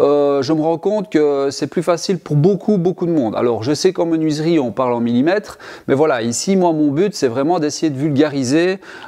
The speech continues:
euh, le, la réalisation des choses et pour que tout le monde puisse le comprendre. En plus, euh, donc, euh, voilà, au niveau calculatrice et ce genre de choses, pour éviter justement les,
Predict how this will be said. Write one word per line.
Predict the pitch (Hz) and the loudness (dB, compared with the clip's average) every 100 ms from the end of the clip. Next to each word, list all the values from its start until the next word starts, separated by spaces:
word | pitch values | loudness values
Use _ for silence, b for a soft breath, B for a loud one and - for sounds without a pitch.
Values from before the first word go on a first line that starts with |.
| - | 0
euh, | 127 123 120 117 110 107 107 107 | 2 2 0 0 -2 -2 -4 -4
le, | 107 - 110 104 101 - - | -2 0 0 -2 -2 -4 -2
la | - | 0
réalisation | 123 160 160 135 143 - 160 | 2 2 0 -2 -4 0 0
des | 131 | 0
choses | 123 165 185 185 | 0 2 2 0
et | 135 | -4
pour | 135 | -6
que | - | -6
tout | 131 151 | -2 2
le | |
monde | 165 170 | 2 0
puisse | 156 143 | -2 -4
le | 147 | -2
comprendre. | 147 127 113 101 95 B B B B | 0 -2 -4 -4 -8 B B B B
En | - 117 | -4 -2
plus, | 127 160 | -2 0
euh, | 117 113 117 117 | 0 -2 -4 -2
donc, | 127 139 | 0 0
euh, | 139 | 0
voilà, | 123 120 107 | 0 -2 -2
au | 117 117 | -2 0
niveau | 120 123 | 0 0
calculatrice | 135 120 123 117 - 165 165 165 - | -2 -4 -2 -4 -2 0 2 0 -4
et | |
ce | 113 | -4
genre | 123 117 | -2 0
de | 120 | 0
choses, | - 170 170 - | 0 2 2 0
pour | 131 | -2
éviter | 131 123 113 135 | 0 0 0 -2
justement | 120 135 123 131 | -2 0 2 2
les, | 127 117 113 | 2 0 -2